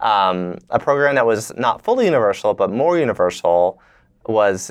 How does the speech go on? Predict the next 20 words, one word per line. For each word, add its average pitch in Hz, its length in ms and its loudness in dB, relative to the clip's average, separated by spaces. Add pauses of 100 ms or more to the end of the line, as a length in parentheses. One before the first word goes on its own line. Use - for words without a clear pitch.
in 107 180 -2
South 98 240 0
Africa. 139 400 0
They 95 100 2
have 92 220 0
a 92 140 2
child 95 280 0
support 101 380 -4
grant 101 260 -2
there, 85 440 0 (420)
uh, 92 240 2
which 98 240 -2
is 95 300 0 (120)
seventy-one 104 540 0
percent 98 320 -8
coverage 85 400 -6
in - 60 -14
the 92 80 -8
population. - 720 -8 (500)
And 92 680 0